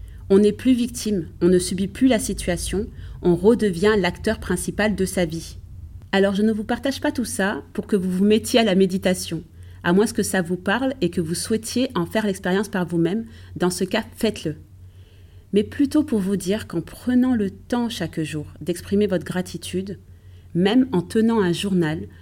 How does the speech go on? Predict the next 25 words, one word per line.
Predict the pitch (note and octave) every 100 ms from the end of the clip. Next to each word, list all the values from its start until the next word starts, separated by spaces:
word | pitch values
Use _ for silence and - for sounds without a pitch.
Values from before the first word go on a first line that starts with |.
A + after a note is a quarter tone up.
| - -
vous | F3+
pouvez | F3+ E3+ E3 G#3
faire | A3 F#3 F3+
la | E3+
même | D#3+
chose. | D#3+ - D3+ - - - - - - - -
En | F3+
prenant | - A3 A#3
ce | A3 G#3
temps | G3+ A3 A3+
pour | A#3 F3+ -
observer | G#3 G#3 - G3 F3 F#3+ - F3
et | -
exprimer | F#3+ - - F#3+ F#3 G#3 D#3+
votre | E3+ -
reconnaissance | E3+ E3+ F3+ E3+ E3+ G3+ G#3
envers | E3 D#3 D#3+
tout | - A#3
ce | A3+
qu'il | - F#3+
y | E3+
a | F3
de | D#3+
bien, | D3+ D#3 F3+ G#3
bon | G3+ D#3+ G3